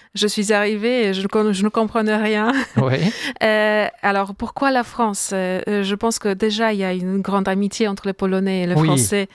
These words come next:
Speaker 2: oui.
Speaker 1: Euh, vraiment, historiquement parlant, c'est, oui,
Speaker 2: Vous,
Speaker 1: avec
Speaker 2: vous savez que
Speaker 1: Napoléon.
Speaker 2: dans, <laughs> voilà, vous savez que dans l'histoire, c'est le seul pays avec lequel on n'a pas été en conflit.
Speaker 1: Euh, oui,
Speaker 2: Voilà,
Speaker 1: vous,
Speaker 2: le,
Speaker 1: oui,
Speaker 2: d'Europe, hein,
Speaker 1: c'est,
Speaker 2: d'Europe,
Speaker 1: c'est une
Speaker 2: voilà.
Speaker 1: grand-, vraiment, c'est une grande histoire
Speaker 2: Ce qui est
Speaker 1: d'am-,
Speaker 2: amusant,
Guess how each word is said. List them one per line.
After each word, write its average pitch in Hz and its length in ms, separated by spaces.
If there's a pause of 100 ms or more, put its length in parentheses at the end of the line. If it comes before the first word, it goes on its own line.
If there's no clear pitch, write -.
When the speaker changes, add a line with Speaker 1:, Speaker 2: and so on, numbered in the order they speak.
(140)
Speaker 2:
oui. 135 240
Speaker 1:
Euh, 190 500
vraiment, 190 300
historiquement 202 600
parlant, 202 420
c'est, 185 360 (380)
oui, 185 240 (160)
Speaker 2:
Vous, 135 100
Speaker 1:
avec 208 260
Speaker 2:
vous 156 180
savez 208 220
que 220 40
Speaker 1:
Napoléon. 226 460
Speaker 2:
dans, 240 60
<laughs> - 100 (100)
voilà, 147 320 (260)
vous 156 120
savez 208 180
que 196 60
dans 185 120
l'histoire, 190 380
c'est - 140
le 160 80
seul 220 320
pays 220 340
avec 185 220
lequel 185 260
on 185 60
n'a 170 100
pas 190 140
été 190 180
en 175 80
conflit. 170 560 (500)
Speaker 1:
Euh, 233 200 (100)
oui, 240 280
Speaker 2:
Voilà, 170 420
Speaker 1:
vous, 165 60
Speaker 2:
le, 175 160
Speaker 1:
oui, 165 40
Speaker 2:
d'Europe, 214 400
hein, 147 140
Speaker 1:
c'est, 156 100
Speaker 2:
d'Europe, 147 260
Speaker 1:
c'est 254 140
une 254 120
Speaker 2:
voilà. 247 340
Speaker 1:
grand-, 254 220
vraiment, 302 260
c'est 247 200
une 233 160
grande 254 300
histoire 240 380
Speaker 2:
Ce 220 60
qui 214 60
est - 40
Speaker 1:
d'am-, 214 140
Speaker 2:
amusant, 220 140